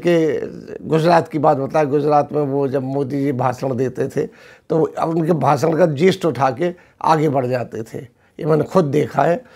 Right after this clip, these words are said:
आगे जाके दूसरे गांव में फैल जाते थे कि देखिए, अगर मुसलमान यहाँ पे जीत गए गुजरात में मियाँ, तो ये मियाँ आपकी बहू बेटियों के ले जाएंगे, जैसे इनके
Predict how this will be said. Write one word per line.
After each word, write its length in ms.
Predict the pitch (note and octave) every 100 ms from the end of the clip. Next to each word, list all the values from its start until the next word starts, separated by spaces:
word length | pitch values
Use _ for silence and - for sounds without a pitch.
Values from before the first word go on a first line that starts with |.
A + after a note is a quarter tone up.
| - -
आगे 320 | - E3+ F3
जाके 280 | D#3+ D3+ D#3+
दूसरे 400 | C#3 D#3 D3 E3+
गांव 220 | C#3+ D3
में 100 | D#3
फैल 240 | A#2 C#3 C3
जाते 300 | C3+ C3 D3+
थे 140 | D3+
कि 80 | D3
देखिए, 480 | A#2+ C3 D3 C#3+ - - -
अगर 200 | - C#3+
मुसलमान 540 | C#3 C3+ C#3 C3 C#3 C3+
यहाँ 180 | C3 -
पे 120 | C#3
जीत 240 | A#2+ C#3+
गए 160 | B2+ C#3
गुजरात 520 | C3 A#2+ C3+ C3 A2+
में 140 | D3+ -
मियाँ, 360 | C#3 D3 C3+ - - - - _ _
तो 340 | D3 C#3 - - - - - - - - -
ये 120 | -
मियाँ 440 | D3 D3+ D3 C3 A#2+ _ -
आपकी 320 | D3 - C3+
बहू 260 | C#3 C3+
बेटियों 400 | C#3+ C#3+ B2 D#3
के 140 | C3 D3
ले 160 | C#3
जाएंगे, 320 | C#3 C#3 C#3+ C#3+
जैसे 320 | C#3 A#2+ C#3+
इनके 320 | B2+ - C#3+